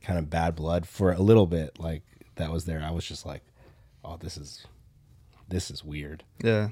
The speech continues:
Speaker 1: Like, "This is real weird."
Speaker 2: Yeah.
Speaker 1: You know?
Speaker 2: And that, and that, you know, at the time too, and I, I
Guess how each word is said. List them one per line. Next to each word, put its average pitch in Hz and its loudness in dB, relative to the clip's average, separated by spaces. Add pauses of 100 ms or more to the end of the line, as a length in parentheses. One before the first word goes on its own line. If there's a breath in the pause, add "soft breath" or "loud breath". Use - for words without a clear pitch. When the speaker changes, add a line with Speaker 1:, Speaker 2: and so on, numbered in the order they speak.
(120)
Speaker 1:
Like, - -18
"This 107 8
is 90 0
real 98 2
weird." 92 2
Speaker 2:
Yeah. 117 4
Speaker 1:
You 92 -2
know? 78 -8
Speaker 2:
And 151 8
that, 175 6
and 151 6
that, 170 6
you 160 6
know, 156 6
at 135 2
the 139 -2
time 147 6
too, 156 4
and 143 8
I, 131 8
I 92 4